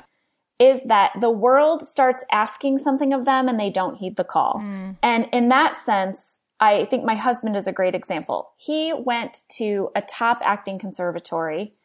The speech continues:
Speaker 1: He was at the top of his class. Um, he got an agent out of the gate. He moved to Los Angeles, and then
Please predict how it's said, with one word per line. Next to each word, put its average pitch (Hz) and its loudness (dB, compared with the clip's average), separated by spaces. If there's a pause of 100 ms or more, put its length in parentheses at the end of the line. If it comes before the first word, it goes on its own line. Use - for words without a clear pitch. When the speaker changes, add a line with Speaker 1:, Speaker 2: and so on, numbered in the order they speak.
(220)
Speaker 1:
He 254 -2
was 214 0
at - -8
the 220 -8
top 254 0
of 254 0
his 220 -4
class. 165 -10 (400)
Um, 196 2 (100)
he 208 -4
got 220 4
an 247 2
agent 190 -2
out 170 -2
of 214 -8
the 170 -8
gate. 156 -10 (100)
He 226 -8
moved 240 0
to 330 -8
Los 269 2
Angeles, 190 -4 (100)
and 208 -4
then 240 -2